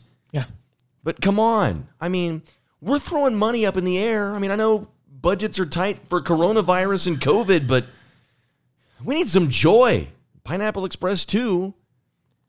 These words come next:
Speaker 1: I
Speaker 2: with
Speaker 1: mean
Speaker 2: its edibles, could probably bring us some joy. Think about all the candy crossover promotion you could have with this.
Speaker 1: Yeah, it's true.
Speaker 2: Come to Pineapple Express two at the imax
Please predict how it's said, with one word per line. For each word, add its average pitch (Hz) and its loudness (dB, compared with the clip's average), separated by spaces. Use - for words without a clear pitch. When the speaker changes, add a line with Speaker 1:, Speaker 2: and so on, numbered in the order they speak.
Speaker 1:
I 156 -8
Speaker 2:
with 156 8
Speaker 1:
mean 208 10
Speaker 2:
its - -2
edibles, 175 0
could 135 0
probably 202 2
bring 220 -4
us 214 -4
some 226 -4
joy. 220 -2
Think 262 2
about 214 4
all 202 0
the 160 2
candy 180 -2
crossover 110 2
promotion 101 0
you 98 -2
could 87 -2
have 85 0
with 76 -6
this. 135 -2
Speaker 1:
Yeah, 151 2
it's - -8
true. 151 4
Speaker 2:
Come 220 -2
to 107 0
Pineapple 156 -4
Express 135 -4
two 143 2
at 175 -2
the 202 -8
imax 101 -2